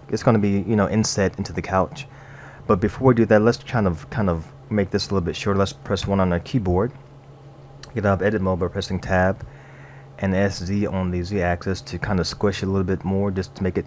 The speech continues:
so that's not so tall. Because this, the cushions are tall, but the, the base of the couch itself isn't. So we want it to kind of simulate what we're seeing here. And now we've got this going.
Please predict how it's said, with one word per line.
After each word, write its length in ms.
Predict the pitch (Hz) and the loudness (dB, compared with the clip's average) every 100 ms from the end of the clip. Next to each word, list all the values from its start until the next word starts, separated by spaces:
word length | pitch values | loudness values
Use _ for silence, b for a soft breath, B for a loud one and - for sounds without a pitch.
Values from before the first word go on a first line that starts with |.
| - | -6
so 180 | - 110 | -2 2
that's 200 | 101 - | 2 4
not 180 | 104 - | 2 2
so 240 | - 95 | -2 -2
tall. 560 | 90 - 98 95 85 98 - B B B B B B | -2 2 4 6 4 0 -10 B B B B B B
Because 240 | - 101 87 | -2 0 6
this, 300 | 117 - - | 4 4 -6
the 160 | - | -6
cushions 460 | - 180 170 135 104 | -2 0 2 2 4
are 100 | 90 | 0
tall, 520 | - 101 95 95 104 | 0 2 4 4 2
but 180 | 104 - | -2 -2
the, 220 | 90 87 87 | -2 -2 -2
the 120 | 90 85 | -4 0
base 340 | 98 113 - | 2 2 0
of 60 | 90 | -10
the 80 | |
couch 280 | - 98 95 | -2 -2 -2
itself 440 | 87 - 95 92 - | -4 -2 0 0 -2
isn't. 460 | 90 107 - - - B B B B B B | -6 -6 -8 -14 -18 B B B B B B
So 120 | - 101 | -6 2
we 60 | |
want 180 | 95 92 | 4 4
it 160 | 92 - | 2 -2
to 160 | 98 | -8
kind 220 | - 98 | -4 0
of 160 | 87 82 | 0 -2
simulate 440 | - 104 92 90 69 | -2 0 2 0 -2
what 200 | 92 90 | -6 -4
we're 100 | 90 | -6
seeing 320 | - 92 90 | -4 -2 -2
here. 360 | 95 98 95 120 - - - - - - - B B B B B B - | 0 0 0 -6 -18 -20 -20 -20 -20 -20 -20 B B B B B B -4
And 100 | 98 | 0
now 120 | 95 | 0
we've 160 | 90 | 0
got 260 | 92 95 82 | 2 0 2
this 220 | 123 139 | -2 -2
going. 500 | - 87 82 117 135 | -2 0 2 0 -2